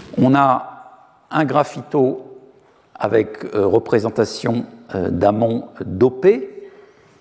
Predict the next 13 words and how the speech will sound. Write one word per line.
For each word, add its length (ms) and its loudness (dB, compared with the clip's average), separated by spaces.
euh, 920 -2
donc, 500 -6
euh, 760 -2
l'Amon 400 0
de, 320 2
de 180 0
Luxor, 880 2
qui 240 2
est 160 4
Pa 320 0
ou 100 -2
Sheb 320 -4
Yad, 420 2